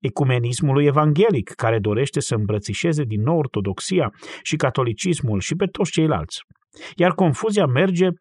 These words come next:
de la rădăcină până la vârf. Am vorbit cu cei care sunt creierul mișcării evanghelice, dacă vreți, și ei nu sunt dispuși să facă distinția, să vadă cine este creștin. Chiar și conversația mea cu G A Packer,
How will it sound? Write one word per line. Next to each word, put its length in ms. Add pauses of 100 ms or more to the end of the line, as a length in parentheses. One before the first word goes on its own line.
de 240
la 120
rădăcină 720 (340)
până 240
la 120
vârf. 280 (1040)
Am 140
vorbit 360
cu 120
cei 180
care 200
sunt 300
creierul 440
mișcării 440
evanghelice, 640 (100)
dacă 360
vreți, 440 (200)
și 280
ei 100
nu 280
sunt 260
dispuși 440
să 100
facă 300
distinția, 680 (280)
să 220
vadă 340
cine 320
este 220
creștin. 440 (760)
Chiar 160
și 140
conversația 680
mea 160
cu 140
G 120
A 240
Packer, 380